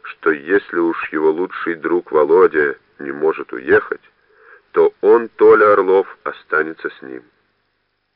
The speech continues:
В первое мгновение все растерялись. Потом Володя прослезился и стал целовать Толю Орлова,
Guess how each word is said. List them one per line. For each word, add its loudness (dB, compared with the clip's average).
В -20
первое 0
мгновение -4
все -4
растерялись. -4
Потом 2
Володя 6
прослезился -4
и -4
стал -2
целовать 0
Толю 0
Орлова, 0